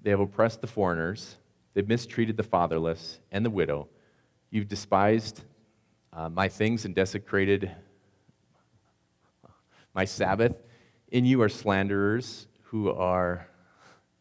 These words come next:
bent on shedding blood. In you are those who eat at the mountain shrines." That means you have, um, idolatrous relationships. "You commit lewd acts.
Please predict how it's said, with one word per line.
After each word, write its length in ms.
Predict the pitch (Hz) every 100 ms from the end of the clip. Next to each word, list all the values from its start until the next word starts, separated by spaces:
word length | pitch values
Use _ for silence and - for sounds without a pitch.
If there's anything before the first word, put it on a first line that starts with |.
| _ _ -
bent 280 | 104 110
on 160 | - 90
shedding 360 | - 95 92 80
blood. 320 | 82 87 127 - _ _ _ _ _ _ _ _ _ -
In 160 | - 123
you 140 | 123
are 80 | 110
those 280 | 101 107 104
who 120 | 104 -
eat 240 | 104 113 -
at 120 | 92
the 40 |
mountain 300 | 87 90 80
shrines." 460 | 95 92 85 92 104
That 100 | 78
means 220 | 90 85
you 160 | 87 -
have, 260 | - 87 76 76 _
um, 320 | - 78 73 73 _ _
idolatrous 600 | 85 87 90 92 95 -
relationships. 600 | 80 85 - 98 95 -
"You 80 | 95
commit 300 | - 104 -
lewd 260 | 104 113
acts. 460 | 87 85 101 - -